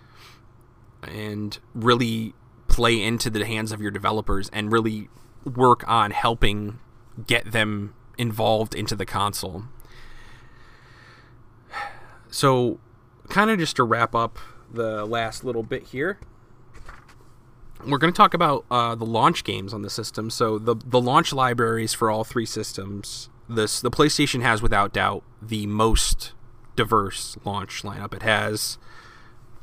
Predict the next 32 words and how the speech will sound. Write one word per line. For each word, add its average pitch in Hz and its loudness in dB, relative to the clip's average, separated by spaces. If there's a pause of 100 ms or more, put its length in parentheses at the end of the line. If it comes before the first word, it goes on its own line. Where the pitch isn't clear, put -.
over 135 4
ten 127 -2
games, 107 -4 (760)
most 131 0
of 131 -2
which 123 -4
are 113 -2
good, 104 -6 (960)
and 98 -6 (1040)
it 113 -6
just - -4
kinda 120 2
covers 101 -4
a 95 -8
gambit. 95 -10 (180)
Uh, - -12
you 104 -10
have 101 -2
Ace 127 4
Combat 117 4
one, 113 2
also 107 0
known 101 0
as - -8
Air 123 6
Combat, 127 0 (500)
giving 110 0
you 107 -2
your 98 0
flight - 0
sim 120 0
game, 120 -2